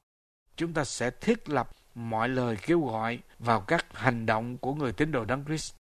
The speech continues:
Dầu hành động đó là vừa phải, theo một chừng mực nhất định. Chính Kinh Thánh cũng tán dương rất ít về sự vừa phải đó. Có câu Kinh Thánh nào dạy chúng ta phải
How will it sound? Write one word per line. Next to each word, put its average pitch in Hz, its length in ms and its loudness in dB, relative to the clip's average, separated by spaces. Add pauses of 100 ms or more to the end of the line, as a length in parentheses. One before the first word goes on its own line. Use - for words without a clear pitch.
(360)
Dầu 127 200 2
hành 113 220 2
động 113 240 -2
đó 156 160 8
là 113 520 0 (160)
vừa 127 220 4
phải, 120 580 0 (280)
theo 170 200 2
một 151 300 -6
chừng 131 280 4
mực 131 160 0 (100)
nhất 180 260 -2
định. 117 240 -4 (1040)
Chính 180 200 4
Kinh 156 220 6
Thánh 180 340 2
cũng 135 360 -6
tán 175 440 4
dương 165 400 4 (120)
rất 143 400 0
ít 220 180 2 (180)
về 120 420 6
sự 110 260 -2
vừa 104 300 -2
phải 101 300 -2
đó. 123 240 0 (1000)
Có 165 240 6
câu 160 240 0 (140)
Kinh 143 180 2
Thánh 175 220 4
nào 127 220 6
dạy 107 340 4
chúng 165 180 -4
ta 147 120 4
phải 120 400 2